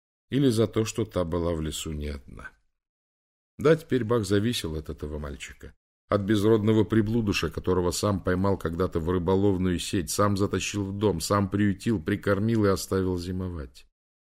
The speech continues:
Да, теперь против Баха они были вдвоём. Два ребёнка, объединённые молодостью и сплочённые отшельнической жизнью. Что мог он противопоставить им? Каким ещё оружием воспользоваться?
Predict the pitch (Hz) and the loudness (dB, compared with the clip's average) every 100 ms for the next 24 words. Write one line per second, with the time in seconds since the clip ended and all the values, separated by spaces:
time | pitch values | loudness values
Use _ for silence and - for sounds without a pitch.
0 | - 95 147 156 120 139 123 117 107 98 | -4 4 6 6 4 0 2 0 0 -2
1 | 78 90 92 104 107 110 82 78 78 87 | 0 0 0 0 0 0 -2 -2 -4 -4
2 | 104 113 113 71 - _ _ _ 101 113 | -4 -6 -8 -12 -18 _ _ _ 2 10
3 | 123 120 120 120 95 92 80 87 85 90 | 10 10 8 4 4 0 2 0 0 2
4 | 101 95 90 87 104 107 98 87 - 90 | 2 2 0 2 2 2 0 -4 -4 -6
5 | - 87 87 - 87 87 85 80 - 87 | -4 -6 -4 -2 -2 -2 -2 -2 -4 -4
6 | 80 80 - - - 78 80 73 65 65 | -4 -4 -6 -10 -6 -6 -6 -8 -10 -14
7 | - _ _ _ - - - 135 117 87 | -18 _ _ _ -14 -4 6 8 8 4
8 | - 87 78 90 - 92 92 95 - 82 | 2 -2 -2 -4 -2 -2 -2 -4 -6 -10
9 | 71 73 - - 69 - _ _ _ - | -12 -16 -18 -16 -16 -18 _ _ _ -4
10 | 101 104 98 104 - 147 101 85 76 73 | -2 2 2 2 0 2 2 0 -4 -6
11 | 73 - - 71 71 58 - - | -8 -10 -12 -12 -12 -14 -14 -14